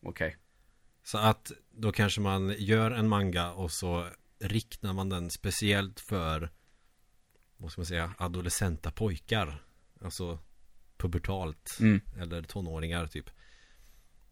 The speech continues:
Speaker 2: Eh, och det är en sån, eh, genre som heter shonen.
Speaker 1: Ja.
Speaker 2: Och sen så har man kanske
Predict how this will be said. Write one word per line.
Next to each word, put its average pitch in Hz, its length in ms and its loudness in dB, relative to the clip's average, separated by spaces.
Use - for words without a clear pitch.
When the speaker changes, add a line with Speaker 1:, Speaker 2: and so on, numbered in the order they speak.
Speaker 2:
Eh, 101 140 4
och 101 140 0
det 101 100 4
är 95 220 4
en 90 160 -2
sån, 85 300 -6
eh, 82 140 -4
genre 92 360 0
som 95 100 -8
heter 80 140 -6
shonen. 95 600 0
Speaker 1:
Ja. 107 220 6
Speaker 2:
Och 98 180 2
sen 95 200 4
så 87 140 -2
har 87 160 0
man 80 360 0
kanske 73 400 -6